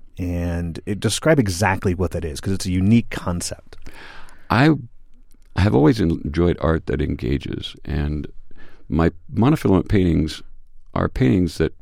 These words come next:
Speaker 2: people actually move around as if they were sculptures. And it's a hundred and twenty-nine strands across, eight layers deep of hand-painted monofilament line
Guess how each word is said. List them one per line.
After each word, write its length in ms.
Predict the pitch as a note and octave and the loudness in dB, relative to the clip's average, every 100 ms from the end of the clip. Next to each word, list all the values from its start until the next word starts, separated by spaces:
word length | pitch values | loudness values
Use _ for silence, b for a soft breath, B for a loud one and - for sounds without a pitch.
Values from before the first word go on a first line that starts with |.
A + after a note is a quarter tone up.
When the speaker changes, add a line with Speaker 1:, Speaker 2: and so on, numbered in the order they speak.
| - | -6
Speaker 2:
people 300 | G#2+ - - | -4 -4 -2
actually 540 | F2 G2 - F2 D#2+ - - - - - - | -2 -2 0 0 0 -4 -16 -18 -20 -18 -6
move 360 | E2+ F#2 B2 F#2 | 0 4 4 4
around 580 | E2 F2+ E2 D2 - - - | 2 2 2 0 -4 -10 -4
as 180 | D2+ D#2 | -2 -2
if 120 | F2+ | -2
they 100 | D#2 | -2
were 120 | - | -4
sculptures. 580 | - A#2+ B2 - F#2+ - - - - - - - - - - - | -2 -2 -2 -4 -8 -10 -6 -6 -6 -10 -14 -14 -18 -20 -20 -8
And 440 | - E2 D#2+ D2 - - - - - - - - - - - - - | 0 2 4 2 -4 -12 -16 -16 -14 -14 -14 -16 -20 -20 -16 -14 -6
it's 200 | - - | -4 0
a 60 | G#2+ | 4
hundred 240 | D#3+ E3+ | 4 4
and 80 | B2 | 2
twenty-nine 480 | C3+ B2+ A2 G2+ F#2+ | 2 4 4 2 0
strands 420 | - G2+ F#2 E2+ | 0 2 2 0
across, 480 | F2 F2 D#2+ E2 - B B B B - | -2 0 0 -2 -6 B B B B 6
eight 200 | G#2+ A2 | 6 8
layers 380 | G2+ F#2 F2 - | 4 4 2 0
deep 360 | - E2 D#2+ - | -2 -2 -2 -6
of 120 | - | -6
hand-painted 680 | F2+ F2 E2+ E2 D#2 D#2 - | -2 -2 -2 -2 0 -2 0
monofilament 600 | D#2 D2+ - D2 - - | 0 0 -2 -4 -4 -4
line 420 | D#2 B1+ A1 - | -4 -4 -6 -10